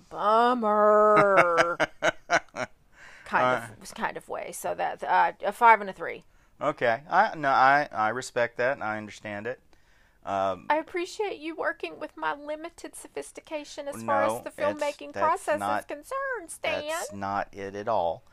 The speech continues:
Speaker 2: Uh,
Speaker 1: Well,
Speaker 2: when,
Speaker 1: but it is, though.
Speaker 2: when I saw, well, no, when I saw There Will Be Blood, which won an Academy Award for, uh, Daniel Day-Lewis.
Speaker 1: He doesn't make something, he doesn't get a,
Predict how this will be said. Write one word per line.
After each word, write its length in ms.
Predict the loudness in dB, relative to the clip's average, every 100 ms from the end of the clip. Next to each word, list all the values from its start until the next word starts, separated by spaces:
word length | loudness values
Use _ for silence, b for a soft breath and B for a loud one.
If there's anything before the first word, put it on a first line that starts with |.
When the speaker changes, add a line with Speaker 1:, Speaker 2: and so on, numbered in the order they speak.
| b b b
Speaker 2:
Uh, 480 | -2 2 4 2 4
Speaker 1:
Well, 120 | 6 8
Speaker 2:
when, 60 |
Speaker 1:
but 140 | 6 4
it 120 | 2
is, 240 | 0 -2
though. 460 | -6 -6 -8 -8 -12 -12
Speaker 2:
when 240 | -6 2
I 180 | 2 2
saw, 320 | 0 -4 -2
well, 340 | 0 2 0
no, 280 | -2 -8 -6
when 260 | -6 -8 -2
I 200 | -2 -2
saw 500 | 0 4 6 6 4
There 200 | 0 -2
Will 180 | -2 -4
Be 120 | -6
Blood, 580 | -6 0 0 0 -4 -12 _ _ _ _ _ _ _
which 600 | -16 -8 -8 -8 -12 -14 -16
won 240 | -12 -10
an 140 | -10 -12
Academy 500 | -6 -2 -2 -2 -8
Award 560 | -6 -4 -4 -4 -8
for, 680 | -12 -10 -6 -2 0 -2 -4
uh, 380 | -6 -4 -4 -6 -8
Daniel 320 | -10 -10 -12
Day-Lewis. 920 | -10 -10 -10 -10 -8 -6 -8 -10 -8
Speaker 1:
He 100 | -4 0
doesn't 420 | 0 0 -4 -4
make 320 | -2 -2 -2
something, 400 | -8 -8 -8 -6
he 120 | -2
doesn't 320 | 0 0 -2 0
get 120 | 0
a, 120 | 0